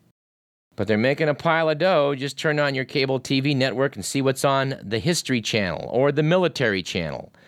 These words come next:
Check out the Military Channel. In fact, let's close with something that was mentioned in the Reader's Digest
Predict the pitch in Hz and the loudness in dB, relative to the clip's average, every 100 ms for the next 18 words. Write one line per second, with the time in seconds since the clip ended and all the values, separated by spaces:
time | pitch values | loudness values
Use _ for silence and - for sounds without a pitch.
0 | - - 208 269 262 143 139 160 107 110 | -20 -2 0 2 2 2 2 2 2 -2
1 | 82 - 92 64 50 - _ _ _ _ | -4 -6 -6 -6 -10 -16 _ _ _ _
2 | _ _ _ - 143 180 165 180 - 170 | _ _ _ -8 0 0 0 -4 0 2
3 | 165 135 135 156 131 139 123 113 117 135 | 2 2 0 0 0 -2 0 -2 0 0
4 | 131 120 110 123 120 101 117 117 110 113 | 0 0 2 2 2 2 2 2 0 -2